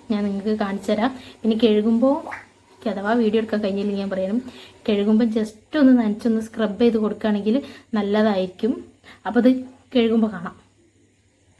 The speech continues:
കണ്ടില്ലേ, ഇപ്പം നല്ലതുപോലെ ഉണങ്ങി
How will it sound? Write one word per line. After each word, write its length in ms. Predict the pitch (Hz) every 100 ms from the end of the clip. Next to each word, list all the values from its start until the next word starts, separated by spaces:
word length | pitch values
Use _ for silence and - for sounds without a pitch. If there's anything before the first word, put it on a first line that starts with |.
| _ _ _ _ _ _ _ _ _ - -
കണ്ടില്ലേ, 380 | 247 233 190 151 - -
ഇപ്പം 180 | 247 311 247
നല്ലതുപോലെ 640 | 196 196 208 214 196 185 202 185
ഉണങ്ങി 320 | 180 180